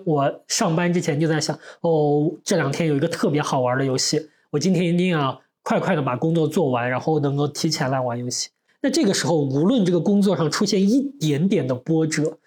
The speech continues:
都会让我的心情非常糟糕，让我觉得我为什么现在不能做我想做的事情。但是如果我既没有一个剧等着我下班去看，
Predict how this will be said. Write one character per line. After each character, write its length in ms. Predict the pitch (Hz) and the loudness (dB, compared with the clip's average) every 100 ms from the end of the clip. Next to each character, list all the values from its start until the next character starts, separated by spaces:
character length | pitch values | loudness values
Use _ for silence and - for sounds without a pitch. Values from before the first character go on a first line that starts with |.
| _ | _
都 100 | - | -2
会 80 | 196 | 0
让 140 | 214 151 | 2 2
我 60 | |
的 80 | 143 | 0
心 180 | - 180 | 0 0
情 160 | - | 0
非 380 | 156 - - 247 | -4 -4 0 0
常 240 | 226 139 120 | 0 -2 -2
糟 180 | 123 | -2
糕， 300 | 123 120 123 - _ | 0 -2 -2 -8 _
让 160 | 175 160 | 0 0
我 80 | |
觉 160 | 135 147 | 0 0
得 120 | 156 160 | 0 2
我 180 | 160 | 2
为 100 | 185 | 2
什 160 | 214 156 | 2 0
么 80 | 151 | -2
现 160 | 160 | -2
在 120 | 147 143 | -2 -2
不 100 | 165 | -2
能 140 | 139 | -2
做 140 | 139 143 | 0 0
我 80 | |
想 200 | 135 139 123 | -2 -4 -4
做 120 | 147 | -4
的 80 | 131 | -4
事 160 | - | -4
情。 160 | 143 - - _ _ _ | -4 -8 -12 _ _ _
但 120 | 330 | -2
是 100 | 294 | 2
如 180 | 269 277 | 2 4
果 440 | 262 165 143 - _ _ _ _ | 4 2 0 -6 _ _ _ _
我 100 | - | -2
既 180 | 175 - | 0 2
没 140 | 233 170 | 2 2
有 240 | 151 139 | 2 2
一 80 | 139 | 0
个 320 | 139 160 143 | 0 0 0
剧 380 | 143 - 196 151 | -2 0 2 0
等 320 | - 147 123 | -2 -4 -2
着 100 | 165 | 0
我 100 | 156 | 0
下 200 | 123 151 | 0 -2
班 180 | 143 147 | 0 -2
去 100 | - | -4
看， 340 | - 147 143 | -4 -4 -6